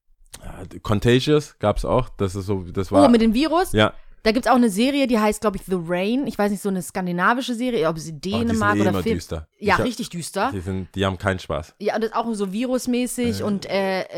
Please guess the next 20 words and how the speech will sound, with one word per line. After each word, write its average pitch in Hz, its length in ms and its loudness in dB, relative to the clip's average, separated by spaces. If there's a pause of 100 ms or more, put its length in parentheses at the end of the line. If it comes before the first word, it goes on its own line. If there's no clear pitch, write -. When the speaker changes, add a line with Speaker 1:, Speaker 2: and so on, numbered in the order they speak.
(140)
Speaker 2:
äh, 175 80 -6
Welt 214 260 -2
geht, 220 160 -8
also 139 220 -10
f-, - 200 -20
Welt 151 260 -6
Speaker 1:
Ja. - 60 -8
Speaker 2:
ist 151 80 -12
nicht, 143 140 -10 (160)
geht 156 260 -12
unter, 208 300 -2
aber 147 180 -2
schon 170 200 -8
so 151 80 -8
Speaker 1:
Ach, - 40 -10
Speaker 2:
ähnlich. 233 360 0
Speaker 1:
das - 60 -8
sind, 147 240 0
das 127 120 -4
so - 160 2